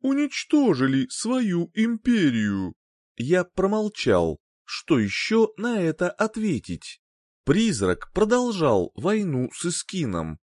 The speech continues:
постепенно его выдавливая. Что с этим делать,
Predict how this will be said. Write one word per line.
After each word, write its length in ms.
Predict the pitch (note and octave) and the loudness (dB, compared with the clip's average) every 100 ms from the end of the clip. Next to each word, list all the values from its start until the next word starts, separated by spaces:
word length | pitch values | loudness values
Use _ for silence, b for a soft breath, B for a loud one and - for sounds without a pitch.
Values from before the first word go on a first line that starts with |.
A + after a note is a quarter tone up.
| _ | _
постепенно 840 | G#2 - - - F3+ G3 G3 G3 F#3 | -6 -4 -6 -4 -2 -2 -2 -6 -6
его 360 | F3+ G#3 D#3 A2+ | -4 -2 0 0
выдавливая. 920 | C3+ E3 E3+ F#2+ E2+ D#2+ D#2 D2+ C2+ _ _ _ - | 0 2 0 0 -2 -2 0 -2 -4 _ _ _ -18
Что 360 | - - C#3+ | -16 -2 0
с 140 | - B2 | 2 -2
этим 340 | A2 F#2+ G2 | -2 -4 -4
делать, 520 | C#3+ G#3+ A2+ F2 - | 0 2 2 0 -6